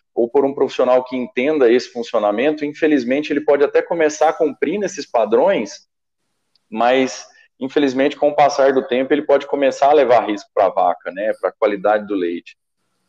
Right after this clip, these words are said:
Então vale a pena aí lembrar que mesmo que o equipamento seja novo, ele não garanta que ele possivelmente vai estar ajustado, né, adequadamente pras vacas. Eu acho que dentro do nosso, da nossa conversa aqui, do nosso bate-papo,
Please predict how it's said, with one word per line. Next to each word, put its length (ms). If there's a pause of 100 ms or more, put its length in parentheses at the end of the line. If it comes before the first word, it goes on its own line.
(100)
Então 300
vale 200
a 60
pena 300
aí 120
lembrar 500
que 200
mesmo 460
que 100
o 80
equipamento 460
seja 300
novo, 420
ele 180
não 220
garanta 720
que 220
ele 320 (420)
possivelmente 680
vai 260
estar 560 (140)
ajustado, 1300 (300)
né, 300
adequadamente 1080
pras 280
vacas. 380
Eu 60
acho 120
que 100
dentro 380
do 140
nosso, 380
da 100
nossa 240
conversa 500
aqui, 160
do 100
nosso 300
bate-papo, 760